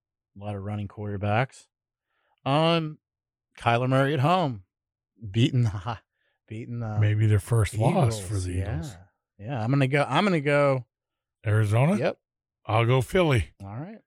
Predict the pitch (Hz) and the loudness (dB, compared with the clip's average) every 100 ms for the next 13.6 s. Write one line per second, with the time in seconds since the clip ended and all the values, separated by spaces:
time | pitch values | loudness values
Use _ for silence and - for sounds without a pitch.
0 | _ _ _ _ _ _ _ - - 143 | _ _ _ _ _ _ _ -8 0 0
1 | 104 147 151 156 156 135 151 185 - 131 | 0 0 2 2 2 2 2 2 -2 0
2 | 104 87 - _ - 117 110 110 104 104 | 2 0 -6 _ -4 2 4 4 4 0
3 | - _ _ _ _ _ _ _ - 135 | -4 _ _ _ _ _ _ _ -6 0
4 | 226 233 156 117 165 135 113 123 131 101 | 2 4 2 4 4 4 2 0 0 2
5 | 139 160 160 160 139 147 135 117 _ - | 2 2 0 0 0 -2 -4 -6 _ -18
6 | - 156 139 135 - 131 117 123 117 - | -8 0 0 0 -4 0 2 2 2 2
7 | 117 113 101 - - 135 127 120 127 131 | 2 2 0 -8 0 0 0 0 0 2
8 | 113 113 _ _ _ _ _ _ - - | -2 -8 _ _ _ _ _ _ -20 -4
9 | 135 131 131 127 127 - 120 110 90 90 | 0 2 2 2 -2 -6 -2 -2 -2 -8
10 | 90 98 90 85 107 123 147 117 78 76 | -12 -16 -20 -4 2 4 4 0 -2 -8
11 | 82 71 90 - _ _ _ _ _ _ | -14 -14 -14 -16 _ _ _ _ _ _
12 | 98 117 139 151 143 147 143 - 160 151 | -2 2 4 2 2 2 0 2 2 2
13 | 123 - 190 185 107 - | 0 2 2 4 2 -2